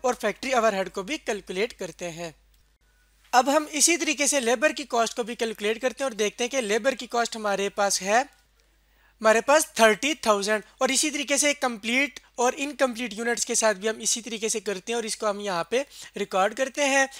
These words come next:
हमारे पास जो, अ, लेबर की कॉस्ट थी वो थी हमारे पास, वो यहाँ पे रिकॉर्ड कर लेते हैं थर्टी थाउजेंड और इसी तरीके से हम यूनिट्स को भी ले लेते हैं। एटीन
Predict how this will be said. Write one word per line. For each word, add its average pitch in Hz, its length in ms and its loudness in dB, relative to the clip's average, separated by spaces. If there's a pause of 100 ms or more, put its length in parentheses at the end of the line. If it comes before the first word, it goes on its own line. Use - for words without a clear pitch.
(140)
हमारे 233 320 8
पास 285 280 4
जो, 285 240 0
अ, 277 140 -4
लेबर 233 380 4
की 285 100 -10
कॉस्ट 269 340 0
थी 269 80 -8
वो 247 180 -2
थी 277 140 -4
हमारे 240 260 2
पास, 262 360 -2
वो 233 220 -4
यहाँ 214 260 0
पे 226 140 -4
रिकॉर्ड 214 320 -2
कर 254 120 -4
लेते 254 260 -4
हैं 247 60 -4
थर्टी 220 540 -4
थाउजेंड 269 520 0 (320)
और 269 260 4
इसी 294 320 -4
तरीके 262 360 -4
से 269 100 -2
हम 247 120 -4
यूनिट्स 233 400 -4
को 254 140 -6
भी 226 120 -8
ले 208 220 -2
लेते 226 300 -2
हैं। 240 240 0 (320)
एटीन 254 380 0